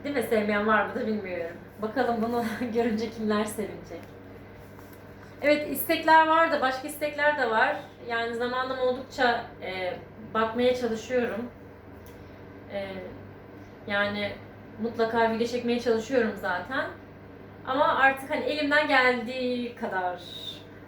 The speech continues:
oluyor. O yüzden hani bilmediğim şeylere de bakmam, çalışmam gerekiyor. Onlara ayrıca çalışmam lazım.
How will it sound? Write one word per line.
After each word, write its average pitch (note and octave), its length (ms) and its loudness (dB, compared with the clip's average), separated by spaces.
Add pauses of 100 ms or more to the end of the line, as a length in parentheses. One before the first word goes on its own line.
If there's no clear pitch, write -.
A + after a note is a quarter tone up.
(140)
oluyor. G3 520 0 (840)
O B3 120 8
yüzden B3+ 520 6 (120)
hani A#3 180 2
bilmediğim C#4 420 2
şeylere C4 320 -2
de G#3+ 120 -2
bakmam, A3+ 400 2
çalışmam A#3 520 -4
gerekiyor. F#3 400 -8 (100)
Onlara F#3 240 -6
ayrıca A3 560 2
çalışmam F3+ 420 -8
lazım. - 500 -14